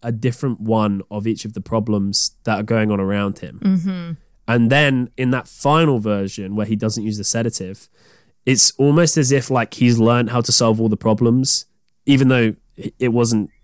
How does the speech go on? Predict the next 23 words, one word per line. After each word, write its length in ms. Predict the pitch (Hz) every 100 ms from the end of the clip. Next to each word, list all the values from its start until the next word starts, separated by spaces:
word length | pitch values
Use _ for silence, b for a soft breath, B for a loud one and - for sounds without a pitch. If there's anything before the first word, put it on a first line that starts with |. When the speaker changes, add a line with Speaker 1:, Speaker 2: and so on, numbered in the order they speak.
| _
Speaker 1:
him 240 | - 123 110
that 120 | 104
did 180 | - 107
that, 140 | 90 -
if 80 | -
that 120 | -
makes 160 | 107
sense. 340 | - 101 82 190
Speaker 2:
Right. 160 | 190
Speaker 1:
Like, 140 | 156 127
we, 160 | 151
the 100 | 156
audience, 240 | 147 135 120
have 100 | 110
seen 340 | - 143 139
him 340 | 127 107 98 110
solve 320 | - 139 123 120
all 120 | 120
of 100 | 113
those 160 | 113
problems 340 | - 117 107 104
separately. 560 | 135 - 110 73 62
Speaker 2:
Mm-hmm. 440 | - 196 165 170